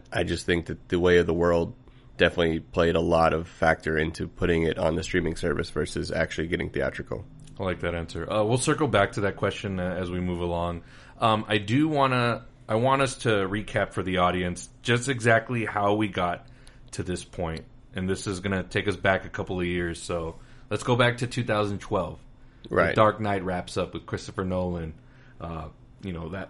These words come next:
Speaker 2: that was always gonna be a three-story
Speaker 1: Yeah.
Speaker 2: or three-movie type deal, and Nolan was gonna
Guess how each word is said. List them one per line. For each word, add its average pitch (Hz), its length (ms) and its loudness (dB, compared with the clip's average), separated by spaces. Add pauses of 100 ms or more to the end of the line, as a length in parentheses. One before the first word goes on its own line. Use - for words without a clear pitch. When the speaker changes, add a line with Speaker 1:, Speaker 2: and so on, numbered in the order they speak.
(140)
Speaker 2:
that 117 240 10
was 117 160 6
always 110 260 8
gonna 104 160 0
be 98 200 0
a 92 140 2
three-story 90 1080 -2
Speaker 1:
Yeah. 90 260 6
Speaker 2:
or 95 80 -2
three-movie 98 440 0
type 87 260 -2
deal, 87 300 -2
and 85 120 -4
Nolan 87 240 -4
was 87 140 -8
gonna 82 200 -8